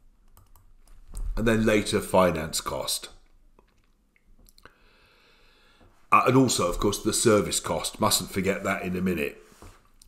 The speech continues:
Now, depreciation first. Back to your very basics. So remember residual value,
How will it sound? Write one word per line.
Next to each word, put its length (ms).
Now, 240
depreciation 960
first. 560
Back 320
to 100
your 120
very 380
basics. 920
So 440
remember 400
residual 500
value, 480